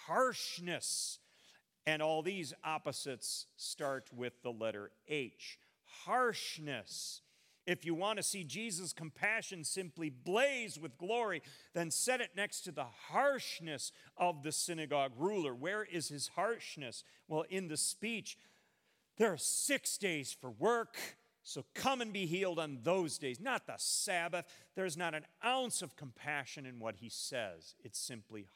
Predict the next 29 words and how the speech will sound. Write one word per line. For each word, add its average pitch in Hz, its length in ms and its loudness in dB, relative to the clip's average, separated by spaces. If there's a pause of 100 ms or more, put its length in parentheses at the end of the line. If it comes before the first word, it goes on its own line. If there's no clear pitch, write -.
harshness. - 840 -10 (600)
That's - 240 -4
like 135 220 0
the 131 100 -2
emergency 160 760 0
room 156 380 -4
at 120 120 -6 (380)
Butterworth 160 600 2 (160)
closing 180 500 2
its 151 220 -6
doors 135 560 -2 (280)
on 123 200 -4
Sunday. 110 580 -2
"Sorry, 220 460 4
don't 226 200 0
get 214 180 2
hurt 196 280 4
on 165 160 0
Sunday." 117 760 -2 (560)
We - 100 2
don't 196 260 2
help - 420 4
people 117 360 -6
then. 98 240 -10 (720)
Doors 202 380 2
are 156 120 2
locked, 220 480 2
there 127 120 -6
are 120 80 -10